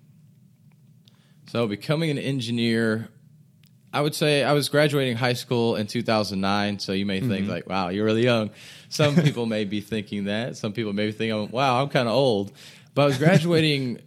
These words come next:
Speaker 1: <laughs> high school in two thousand nine, and we know about the, the recession that happened in two thousand eight, two thousand nine. And I figured, "Hey, engineering is very stable. We're gonna always need engineers. I like math, so I'm gonna give that a try." So I went to college, started doing that.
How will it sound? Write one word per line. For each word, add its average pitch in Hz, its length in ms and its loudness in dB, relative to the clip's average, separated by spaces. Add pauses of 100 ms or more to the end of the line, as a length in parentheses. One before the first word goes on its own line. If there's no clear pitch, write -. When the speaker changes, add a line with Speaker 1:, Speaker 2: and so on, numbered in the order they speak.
(160)
Speaker 1:
<laughs> - 220 -20
high 147 240 -2
school 117 260 -2
in 104 60 -4
two 135 160 -4
thousand 113 380 -2
nine, 98 400 0
and 98 80 -2
we 101 140 0
know 104 180 2
about 101 340 0
the, 92 380 -2
the 107 100 -6
recession 104 500 -4
that 92 100 -4
happened 101 400 -4
in 95 100 -6
two 107 120 -8
thousand 98 260 -4
eight, 90 160 -6
two 98 100 -8
thousand 90 240 -4
nine. 113 380 -2 (640)
And 120 180 0
I 113 80 -2
figured, 117 360 -2
"Hey, 117 180 0
engineering 107 460 -4
is 95 60 -6
very 90 200 -6
stable. 123 560 -2
We're 101 120 -4
gonna 98 180 -8
always 107 320 -4
need 98 180 -4
engineers. 95 760 -4
I 90 100 -6
like 104 280 -4
math, 110 400 -2
so 98 380 -2 (380)
I'm 117 80 -2
gonna 123 120 0
give 113 160 -2
that 110 160 0
a 98 40 -4
try." 85 380 -4
So 101 140 -8
I 101 40 -2
went 104 160 -2
to 110 40 -12
college, 104 640 -2 (200)
started 131 320 0
doing 113 220 0
that. 107 400 -2